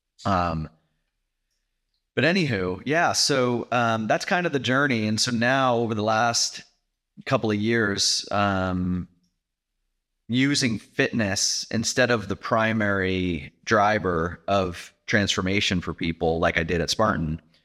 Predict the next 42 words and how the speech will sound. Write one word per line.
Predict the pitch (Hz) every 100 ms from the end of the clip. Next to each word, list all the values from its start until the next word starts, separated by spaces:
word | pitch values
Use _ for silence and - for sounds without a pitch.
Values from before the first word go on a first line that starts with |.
| _ _ _ _ _ _ -
it's | 117 -
now | 120 127
woven | 120 113 110 101
into | 104 104 110 -
all | 95 107
that | 101
I | 90
do | 90 110 104
in | 95
a |
much | 104 104 -
more | 104 82
healthful | - 110 104 - - 85 85
way. | 87 82 69
So | - 95 87
in | - 104
a | 104
way | 104 104 104
that, | 92 85 - _ _ _ _ _ _ _ _ -
'cause | 131
a |
lot | 180
of | 180
times | 127 104
people | 123 104
get | 101 -
fit | 143 98
and | 101
realize | 101 98 98
they're | 95
still | - 98
not | 92
healthy, | 117 113 - 90 90 _ _ _ _ _ _ _ -
or | 101 98
they | 98 107
get | 101 101
fit | - 143 -
and | 101
they | 98
still | - 101
have | 104 92
a, | 92 87